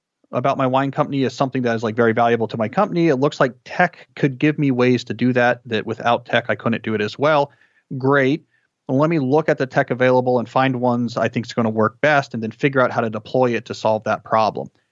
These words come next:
That's the right ways to use tech. And as you say, if you're a, if you're a professor, then it's kinda clear.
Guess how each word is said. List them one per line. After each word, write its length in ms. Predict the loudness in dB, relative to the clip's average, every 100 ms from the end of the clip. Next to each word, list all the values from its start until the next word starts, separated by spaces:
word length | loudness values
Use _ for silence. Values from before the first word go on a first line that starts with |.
| _ _ _ _ _ _ -2
That's 300 | 0 2 0
the 80 | 0
right 180 | 2 2
ways 240 | 0 0
to 60 | -2
use 180 | -4
tech. 300 | 0 0 0
And 80 | 0
as 120 | -2
you 60 | -2
say, 300 | 0 0 0
if 200 | -4 -6
you're 160 | -4 -2
a, 200 | -4 -8
if 140 | -4
you're 100 | -2
a 80 | 0
professor, 720 | -2 0 0 0 -4 -2 -2
then 140 | -2 -4
it's 100 | -2
kinda 240 | -2 -2
clear. 540 | 0 0 2 0 -2